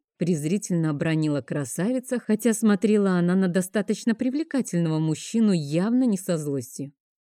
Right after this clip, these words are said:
"Сейчас решается судьба престижа нашей академии. Если мы станем принимать всякий сброд". "Шаврита, поосторожнее со словами",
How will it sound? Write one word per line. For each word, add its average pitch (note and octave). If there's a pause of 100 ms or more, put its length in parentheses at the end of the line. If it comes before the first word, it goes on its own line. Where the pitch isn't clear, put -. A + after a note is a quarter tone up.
(280)
"Сейчас E4
решается D4
судьба A3
престижа G#3+
нашей G#3
академии. F#3 (520)
Если C#4+
мы G#3
станем F3+
принимать E3
всякий D3+
сброд". E3+ (960)
"Шаврита, F#3 (260)
поосторожнее G#3+
со F3+
словами", D3+